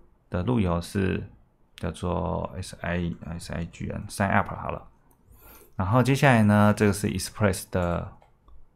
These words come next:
callback function，哈，里面会包含 request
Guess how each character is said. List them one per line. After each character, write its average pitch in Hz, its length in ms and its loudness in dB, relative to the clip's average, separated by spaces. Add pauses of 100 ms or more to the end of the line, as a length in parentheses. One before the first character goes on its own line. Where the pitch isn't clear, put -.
(140)
callback 110 320 4
function， 107 440 0
哈， 92 220 -6
里 90 100 -2
面 101 180 4
会 98 100 0
包 95 220 0
含 85 320 -2 (260)
request - 460 -4